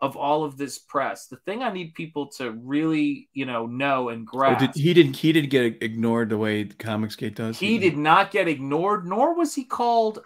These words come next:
Speaker 1: a horrible bigot, which I think is also something different. Uh, John Malin, with a new property, not another graveyard shift,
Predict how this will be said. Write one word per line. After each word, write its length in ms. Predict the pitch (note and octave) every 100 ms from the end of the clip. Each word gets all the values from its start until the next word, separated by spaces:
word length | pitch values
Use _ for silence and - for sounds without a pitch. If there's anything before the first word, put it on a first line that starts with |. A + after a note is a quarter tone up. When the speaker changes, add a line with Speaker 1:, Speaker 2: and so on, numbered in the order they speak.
| -
Speaker 1:
a 60 | D#3
horrible 760 | D3 G3 G#3+ G3+ E3+ D3 A#2 -
bigot, 400 | F3 C#3 - -
which 180 | C#3+ D#3+
I 140 | F3
think 280 | E3+ C4 C4+
is 180 | A3+ -
also 760 | - E3+ F#3+ - D#3 B2+ A2 - _ _ _ _
something 480 | - E3+ C#3+ C#3+ B2+
different. 500 | C3+ A#2+ - A2+ - _ _ _ _ -
Uh, 180 | D3 C#3+ C#3+
John 420 | - G3 A#3 A#3+
Malin, 480 | G#3 G3+ B2+ A#2 C3 _ _ _ _
with 260 | C3+ G3 F#3+
a 160 | F#3 F3
new 320 | E3 F#3 A#3
property, 760 | - G3+ F#3+ F#3+ C#3 G#2+ F#2+ -
not 200 | C3+ G#3
another 360 | A#3 A#3+ B3 A#3+
graveyard 840 | E3+ D#3 F#3+ G#3+ E3+ C#3 A#2+ A2+
shift, 560 | - A#2+ F#2 E2+ _